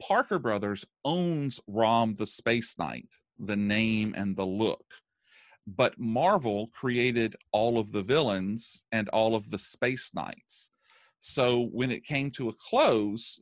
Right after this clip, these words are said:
rom did a couple of appearances here and there and then vanished. And there's been a, a, a big push in the last four to five years. Uh, Chris Ryall with, uh, or formerly with I D W, uh,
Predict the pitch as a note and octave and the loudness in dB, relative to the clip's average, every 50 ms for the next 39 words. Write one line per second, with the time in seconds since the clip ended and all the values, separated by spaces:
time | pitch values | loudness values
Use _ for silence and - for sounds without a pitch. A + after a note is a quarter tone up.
0 | _ _ - A#2+ C3 C#3 D3+ E3+ F3 D#3+ E3 D3+ C#3+ - - C#3+ C3+ - D3+ A#2+ | _ _ -4 0 2 2 2 2 2 2 2 0 0 2 2 0 0 2 0 -2
1 | A2+ A2+ A#2 G#2 - - A2+ G#2+ A2 G#2 G2 - A2+ G#2+ - - A#2 G#2+ G#2+ G#2 | -2 -2 -6 -8 -6 -4 -4 -4 -4 -4 -6 -6 -8 -8 -8 -8 -6 -6 -4 -4
2 | G2 G2+ F#2+ F#2 F#2+ F#2+ F#2+ G2 A2 - - - - - - - _ _ - B2+ | -4 -4 -2 -2 -2 -2 -2 -4 -6 -10 -14 -20 -20 -20 -20 -20 _ _ 2 2
3 | A#2+ A#2+ C3 B2 B2 A#2 A2+ A2 A#2 B2 C#3+ D#3+ B2 D#2+ C#2 C#2+ - - - - | 4 4 4 4 4 4 2 2 0 0 0 0 -2 -4 -6 -6 -8 -10 -12 -14
4 | _ _ _ _ _ _ _ _ - G#2+ A2 G#2+ A2 A2 - G#2+ - B2+ C3+ C#3 | _ _ _ _ _ _ _ _ -6 -4 -4 -2 -4 -6 -6 -4 -2 0 0 0
5 | C3 C3 C3+ B2 A#2+ A#2 A2 - - _ - G#2+ G#2+ G#2+ - - - - - C3+ | -2 -2 -2 -2 0 0 -2 -2 -6 _ -8 -8 -8 -8 -10 -14 -12 -6 -4 -4
6 | D3+ D#3 _ _ - - E3+ D3+ C#3 - - C3+ A2+ A2+ A2+ A2+ A2+ A2 A2+ A2+ | -4 -4 _ _ -8 -4 -2 -2 -2 -2 -4 -4 -4 -4 -2 -2 -2 -2 -2 -4
7 | - - - - - B2 A#2+ A#2+ A#2 A2+ - G#2 G#2 G#2+ G#2+ A2 G#2+ A2 A#2 A2+ | -8 -14 -18 -12 -8 -6 -6 -6 -6 -6 -4 -4 -4 -4 -6 -6 -6 -4 -2 -2
8 | G2+ E2+ D#2 D#2+ - - - _ - - - - - - - - _ - F#2 F#2 | -2 -2 -6 -8 -10 -14 -18 _ -20 -20 -20 -20 -20 -20 -20 -12 _ -4 -2 -2
9 | F#2 F2+ - - C3+ A#2+ - - A#2 A#2 A2+ A2+ A2 A2+ A2+ A2+ A2+ G#2+ F#2 G2+ | -2 -4 -4 -2 -2 -2 0 2 4 4 6 6 6 6 6 6 4 2 0 0
10 | G#2 G#2 G2+ G2+ _ - G2 F#2+ F#2+ - - G#2 G2 - - C3+ C3+ B2 G#2+ F#2 | -2 -2 -2 -2 _ -2 -2 -2 -2 -2 -4 -6 -4 -2 0 2 2 2 2 0
11 | F#2 F#2+ G2+ A2+ - G2+ G#2 G2+ - - G2+ G2+ G2+ G#2 G2 F#2 G2 G2 G2 F#2+ | -2 -2 -4 -4 -4 -4 -4 -2 0 0 0 0 0 -4 -6 -4 -4 -4 -4 -4
12 | F#2+ F#2+ F#2 F#2 F#2+ A2+ - _ _ - - - - _ _ F2+ F#2+ | -6 -10 -10 -10 -10 -10 -14 _ _ -20 -20 -20 -20 _ _ -6 -6